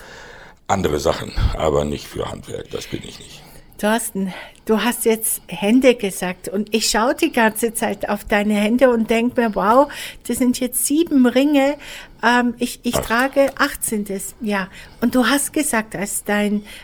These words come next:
Speaker 2: ähm, Enkel geboren wurde, hat er erstmal das Klicken gehört. Mach einmal bitte.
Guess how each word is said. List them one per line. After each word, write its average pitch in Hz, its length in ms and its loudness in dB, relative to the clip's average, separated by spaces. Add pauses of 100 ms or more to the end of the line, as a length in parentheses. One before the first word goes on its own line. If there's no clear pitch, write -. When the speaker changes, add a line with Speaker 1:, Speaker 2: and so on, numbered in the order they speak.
(160)
Speaker 2:
ähm, 208 320 2
Enkel 294 320 4
geboren 247 600 2
wurde, 254 400 2 (100)
hat - 280 -6
er 220 240 -2
erstmal 220 440 -4 (100)
das - 280 -6
Klicken 285 720 0 (180)
gehört. 185 440 0 (300)
Mach 214 280 -4
einmal 180 400 -8
bitte. 175 400 -14